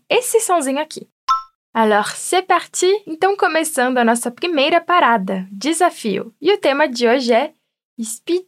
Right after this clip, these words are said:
dating. Do inglês, speed dating. Sim, o termo é o mesmíssimo. O que muda é somente o toque afrancesado na fala quando em terras francófonas. Mas, caso você não esteja familiarizado com nenhum ou nem outro,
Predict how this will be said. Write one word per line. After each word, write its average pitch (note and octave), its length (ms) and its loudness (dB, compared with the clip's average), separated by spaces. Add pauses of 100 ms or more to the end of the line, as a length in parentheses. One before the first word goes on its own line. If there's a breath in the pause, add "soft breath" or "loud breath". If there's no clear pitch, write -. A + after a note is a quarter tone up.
dating. C4 680 -2 (120)
Do A#3 120 -4
inglês, D#4 540 0 (320)
speed D#4+ 400 -2
dating. B3 640 -2 (420)
Sim, G#3+ 460 -2
o F#4 100 2
termo C4+ 360 2
é C4 40 2
o C4 60 2
mesmíssimo. A3 680 -2 (120)
O F#4+ 80 -4
que G4+ 160 0
muda D4 260 0
é D4+ 60 2
somente D4 560 0
o - 20 -12
toque A#3+ 260 0
afrancesado C#4+ 840 0
na C4 100 2
fala A#3 420 0
quando A#3 220 -2
em B3 80 -2
terras A3 400 -4
francófonas. - 800 -10 (480 loud breath)
Mas, G4 400 0 (220)
caso D4 320 0
você C4 260 0
não A#3 140 2
esteja D4+ 360 -2
familiarizado B3+ 800 0
com A#3+ 160 -10
nenhum F4 260 -2
ou C#4+ 160 4
nem D#4 160 -2
outro, C#4 320 0